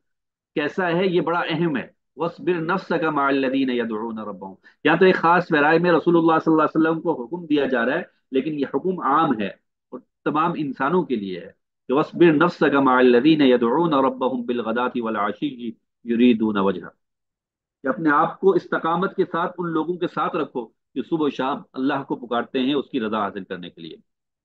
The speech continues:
"वला तादु ऐनाका अन्हुम", और तुम्हारी आंखें, ऐनाका अन्हुम तुरी-, तुरीदु जीनतल हयातिद दुनिया, और तुम्हारी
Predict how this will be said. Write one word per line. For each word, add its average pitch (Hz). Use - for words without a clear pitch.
"वला 120
तादु 135
ऐनाका 127
अन्हुम", 135
और 151
तुम्हारी 160
आंखें, 143
ऐनाका 160
अन्हुम 180
तुरी-, 165
तुरीदु 160
जीनतल 139
हयातिद 107
दुनिया, 95
और 143
तुम्हारी 156